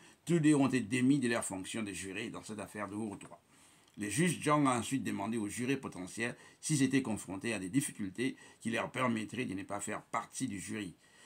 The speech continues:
Puis les a fait quitter la salle d'audience pendant que les avocats du gouvernement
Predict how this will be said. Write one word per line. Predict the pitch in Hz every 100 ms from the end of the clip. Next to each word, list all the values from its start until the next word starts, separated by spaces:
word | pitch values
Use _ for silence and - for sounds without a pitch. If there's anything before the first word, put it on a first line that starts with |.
| - _ _ _ _
Puis | 135 160 165
les | 139 117
a | 117
fait | 123
quitter | - 107 117
la | 101
salle | - 110 101
d'audience | 85 98 110 131 - - _ _ -
pendant | 110 123
que | 123
les | 101 101
avocats | 90 98 120
du | 110
gouvernement | 92 87 82 78 98 123